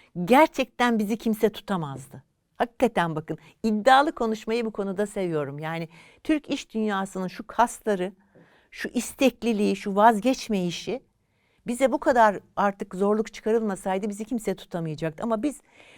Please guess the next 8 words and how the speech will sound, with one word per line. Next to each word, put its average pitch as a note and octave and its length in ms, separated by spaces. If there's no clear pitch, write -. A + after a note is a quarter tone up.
sorunlarla E4 640
uğraşmaktan, G3 840
önümüzü C#4+ 480
görememek, A#3+ 580
fiyat E4+ 340
yapamıyoruz, G3 560
strateji B3 480
saptayamıyoruz. G3 680